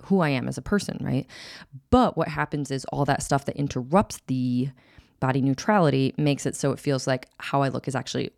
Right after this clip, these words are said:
more important than who I am as a person. And that's where things get really messy, and that's why it takes a lot of work. But ultimately, when we talk about arriving at a neutral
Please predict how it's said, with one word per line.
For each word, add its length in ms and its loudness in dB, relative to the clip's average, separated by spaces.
more 360 0
important 380 -6
than 100 -4
who 140 -2
I 100 -4
am 160 -6
as 100 -10
a 60 -10
person. 520 -14
And 180 8
that's 240 4
where 140 6
things 260 0
get 180 2
really 200 6
messy, 320 4
and 120 6
that's 160 4
why 140 6
it 80 0
takes 220 0
a 60 0
lot 140 2
of 100 2
work. 300 2
But 140 -2
ultimately, 680 0
when 120 -2
we 80 2
talk 380 -2
about 160 4
arriving 580 2
at 140 0
a 80 2
neutral 840 -2